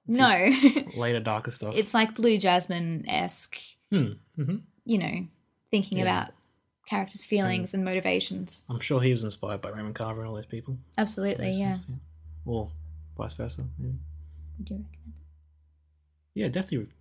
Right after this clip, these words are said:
Speaker 1: Yeah. I would recommend this, totally.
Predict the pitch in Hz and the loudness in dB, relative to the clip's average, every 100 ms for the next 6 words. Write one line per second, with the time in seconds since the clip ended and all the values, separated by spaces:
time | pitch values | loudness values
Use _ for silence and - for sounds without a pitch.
0 | _ _ - 147 - - _ _ _ _ | _ _ -8 -6 -6 -14 _ _ _ _
1 | _ _ _ _ - 131 120 123 120 202 | _ _ _ _ 0 2 2 0 0 -2
2 | - - _ - 127 160 247 | -4 -16 _ -4 -2 0 -4